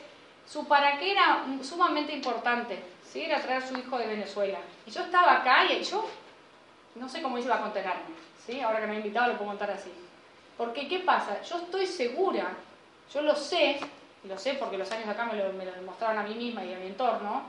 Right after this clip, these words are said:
mi entorno de distribuidor estoy diciendo, que si ella hace lo que tiene que hacer, lo trae en, en, en un ratito.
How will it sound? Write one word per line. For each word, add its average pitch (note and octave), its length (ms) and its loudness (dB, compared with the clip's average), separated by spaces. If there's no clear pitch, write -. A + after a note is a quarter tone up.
mi F#3 100 -10
entorno B3+ 280 -2
de B3 60 2
distribuidor G#3 400 -2
estoy F#3+ 160 -4
diciendo, F#3 440 -8
que C#4 100 -4
si F#4+ 140 0
ella G#4+ 180 4
hace G4+ 80 0
lo C#4+ 80 0
que B3+ 60 0
tiene D4 200 -4
que - 60 -2
hacer, D4 240 -2
lo C#4 120 0
trae B3 220 2
en, G#3 320 -6
en, - 0 -
en F#3+ 680 -12
un G3 80 -14
ratito. G3 320 -8